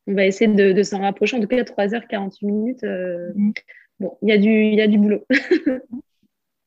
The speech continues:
Speaker 1: Donc, tu commences par écrire Yogi Food. Euh, t'es une passionnée de cuisine également ?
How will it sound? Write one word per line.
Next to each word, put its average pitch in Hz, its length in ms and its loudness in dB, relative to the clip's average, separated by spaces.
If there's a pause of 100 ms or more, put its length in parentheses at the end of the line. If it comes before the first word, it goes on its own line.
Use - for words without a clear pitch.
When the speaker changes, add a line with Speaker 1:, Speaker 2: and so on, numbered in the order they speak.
(1500)
Speaker 1:
Donc, 233 220 2
tu 311 140 2
commences 311 360 -2
par 226 180 0
écrire 226 280 0 (160)
Yogi 233 360 2
Food. 233 340 -4
Euh, 185 640 -6
t'es - 80 -4
une 202 120 0
passionnée 220 420 0
de 214 40 -10
cuisine 240 400 -2
également ? 233 380 0